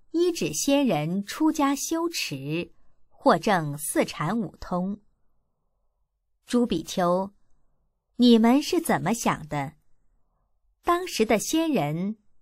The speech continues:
就是现在行持菩提的我，五百商人就是现在的五百商人。当时我把他们从大海违缘中解救出来，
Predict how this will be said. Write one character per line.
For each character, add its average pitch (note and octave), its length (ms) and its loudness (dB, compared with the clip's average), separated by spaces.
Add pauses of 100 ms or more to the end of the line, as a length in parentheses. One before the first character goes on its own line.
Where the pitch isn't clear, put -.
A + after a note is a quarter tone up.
(120)
就 A#3+ 200 4
是 F3+ 300 -2
现 G3+ 300 0
在 G3 260 2
行 G3 320 -2
持 C4 260 -2
菩 A3 300 -2
提 - 240 -4
的 G#3+ 180 -2
我， C#3 400 -4 (1000)
五 C#4+ 180 2
百 F3 240 2
商 C#4 320 0
人 E3 460 -2 (480)
就 D4+ 200 6
是 C4+ 140 0
现 C4+ 280 0
在 B3+ 220 0
的 D#3 280 -2
五 F3+ 220 -2
百 F3 200 2
商 G#3+ 320 0
人。 D3 380 -4 (1000)
当 F4+ 220 2
时 C#4 300 2
我 C#4 160 4
把 G#3+ 180 6
他 C4+ 260 0
们 F#3 480 0
从 A3 280 2
大 A#3+ 260 2
海 D#3 360 0
违 E3+ 160 0
缘 A#3+ 280 0
中 D4+ 260 -2
解 D#3+ 280 -2
救 A3+ 260 0
出 F#3+ 240 -4
来， C#3+ 380 -4